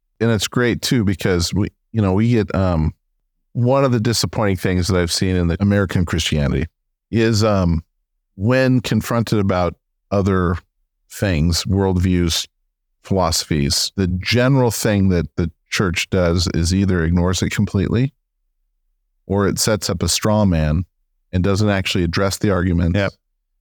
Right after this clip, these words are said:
Speaker 1: And they tear it down with some witty thing on a, and make it into a movie. Um, that, you know, there's no philosophy professor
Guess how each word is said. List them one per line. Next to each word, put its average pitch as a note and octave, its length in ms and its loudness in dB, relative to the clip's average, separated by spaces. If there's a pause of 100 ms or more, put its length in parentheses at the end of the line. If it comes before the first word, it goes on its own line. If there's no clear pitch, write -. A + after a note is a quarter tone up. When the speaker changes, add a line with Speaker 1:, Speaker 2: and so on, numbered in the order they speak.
(220)
Speaker 1:
And G#2 120 0
they F#2+ 100 2
tear A2 280 -2
it F#2+ 80 0
down G2 300 0
with F#2 120 0
some F2 480 -2 (160)
witty G2+ 280 0
thing F#2+ 380 0
on F2 160 0
a, E2+ 200 0
and F#2 140 2
make F2+ 160 0
it F2+ 60 0
into E2+ 260 0
a D#2+ 40 0
movie. E2 380 -2 (680)
Um, F#2 460 0
that, G2 200 0 (380)
you A#2 100 0
know, E2+ 220 0 (520)
there's A2+ 260 0
no D3 160 2
philosophy G#2+ 720 0
professor F2+ 760 -2